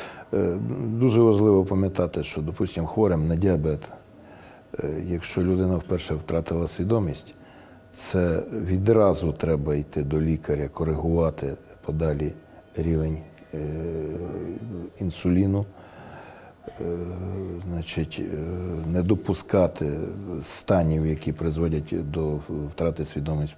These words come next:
е, до гіпоглікемічної кро-,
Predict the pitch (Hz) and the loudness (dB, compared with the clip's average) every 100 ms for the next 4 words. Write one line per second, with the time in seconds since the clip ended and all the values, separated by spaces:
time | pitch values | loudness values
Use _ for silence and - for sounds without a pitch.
0 | - 82 73 76 73 73 76 95 82 78 | -10 -8 -6 -8 -6 -6 -6 -4 -6 -4
1 | 82 80 78 73 82 82 78 80 - 78 | -4 0 2 2 2 2 2 2 -2 -4
2 | 78 78 78 76 78 78 78 | -4 -4 -4 -4 -4 -4 -4